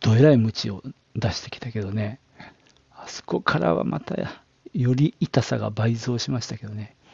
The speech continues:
あ、痛いってあれだよ。ラーマがさ、ビームの仲間を捕まえてさ、拷問してたところも痛かったけどね。<laughs> まあ、毒蛇のところに繋がってく一連の流れ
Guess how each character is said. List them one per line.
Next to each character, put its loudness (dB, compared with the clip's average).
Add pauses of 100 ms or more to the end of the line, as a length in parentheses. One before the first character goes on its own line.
(520)
あ、 -2
痛 0
い 4
っ 0
て -6
あ -6
れ -2
だ -2
よ。 -12 (500)
ラ 6
ー 6
マ -2
が -10
さ、 -8 (640)
ビ 6
ー 6
ム 0
の -8 (200)
仲 0
間 4
を -6 (240)
捕 -2
ま 4
え -4
て -10
さ、 -16 (200)
拷 6
問 8
し -4
て -10
た 2
と -8
こ -2
ろ 2
も 2
痛 -4
か -8
っ -8 (100)
た -10
け -10
ど -10
ね。 -2 (1600)
<laughs> 6
ま 8
あ、 4
毒 0
蛇 6
の 4
と -16
こ 0
ろ 0
に -6
繋 4
が -2
っ -6
て -8
く -14
一 -6
連 2
の -2
流 0
れ -2